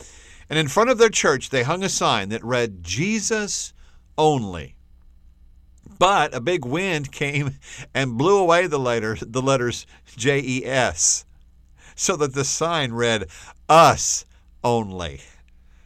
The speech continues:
See, that's not the mark of a Christian or a church that's balanced. Well, Epaphroditus was a balanced Christian, but I want you to notice something else about him. He was a burdened Christian.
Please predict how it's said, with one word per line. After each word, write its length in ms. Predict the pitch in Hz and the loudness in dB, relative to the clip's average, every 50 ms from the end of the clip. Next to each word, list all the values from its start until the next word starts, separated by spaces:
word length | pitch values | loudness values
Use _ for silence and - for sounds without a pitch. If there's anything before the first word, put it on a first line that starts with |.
| - - - - - - - - - - - _ - _ - - | -20 -20 -20 -20 -20 -20 -20 -20 -20 -20 -20 _ -20 _ -20 -20
See, 140 | - - 135 | -10 -6 -4
that's 260 | 123 123 127 123 - | -2 -2 -2 -2 -2
not 200 | 120 127 131 135 | 0 0 0 0
the 100 | - 151 | 0 0
mark 240 | 139 139 135 131 - | 0 2 2 2 0
of 100 | 143 123 | -2 -4
a 60 | 135 | -4
Christian 600 | 139 - - 135 120 - - - 85 78 76 73 - - - - - - | -4 -2 -2 -2 -2 -4 -6 -10 -12 -12 -14 -16 -20 -20 -20 -20 -20 -8
or 240 | - 117 127 139 143 | -4 -2 0 2 2
a 60 | 135 | 0
church 680 | - - - - 101 82 76 - - - - - - - - - - | -2 -4 -8 -8 -6 -8 -8 -10 -14 -16 -18 -18 -20 -20 -20 -20 -12
that's 280 | - 101 107 85 - - | -8 -8 -8 -6 -8 -10
balanced. 1000 | 87 82 80 - 104 85 87 107 120 110 95 80 67 - - - - - - - - - - - - - - - - - - - | -12 -10 -8 -6 -6 -4 -4 -4 -4 -4 -4 -8 -10 -14 -14 -16 -16 -16 -20 -20 -20 -20 -20 -20 -20 -20 -20 -20 -20 -20 -18 -14
Well, 160 | - 202 165 | -6 -4 -2
Epaphroditus 800 | 139 139 - 165 160 139 143 135 147 185 226 240 190 175 175 - | 2 4 4 4 4 2 2 2 4 4 4 4 4 2 0 -2
was 140 | 190 196 185 | -4 -4 -4
a 60 | 208 | -2
balanced 580 | 180 190 196 196 208 226 220 185 139 - - | 0 2 2 2 2 2 -2 -4 -6 -8 -8
Christian, 480 | - 139 117 - - - - 82 69 - - - _ - - - | -6 -6 -6 -6 -8 -12 -16 -16 -18 -18 -20 -20 _ -20 -14 -6
but 100 | - 143 | -2 -2
I 40 | |
want 200 | 143 147 147 143 | 0 0 -2 -4
you 60 | 151 139 | -4 -4
to 60 | 131 | -2
notice 180 | 127 123 113 | -4 -4 -4
something 300 | - 131 120 - 107 92 | -6 -8 -8 -8 -8 -8
else 180 | 98 113 120 - | -6 -6 -6 -6
about 260 | 104 85 87 80 80 | -6 -6 -6 -6 -6
him. 140 | 82 87 85 - - - - - - - - - | -8 -12 -14 -18 -20 -20 -20 -20 -20 -20 -20 -12
He 160 | - - 156 | -8 -6 -2
was 260 | 147 147 143 135 139 143 | 0 0 0 0 -2 -4
a 320 | - 127 127 120 113 - - - - - - - | -2 -2 0 0 -2 -4 -8 -16 -20 -20 -20 -20
burdened 1000 | 101 95 85 85 - 127 123 127 139 151 147 131 123 104 98 92 82 - - - - - - - - | -20 -18 -12 -4 0 2 2 4 2 2 0 -2 -4 -6 -6 -10 -12 -14 -16 -18 -20 -20 -20 -20 -20
Christian. 640 | - - - 131 113 - - - - 92 76 67 | -18 -10 -8 -6 -6 -6 -8 -10 -10 -10 -12 -12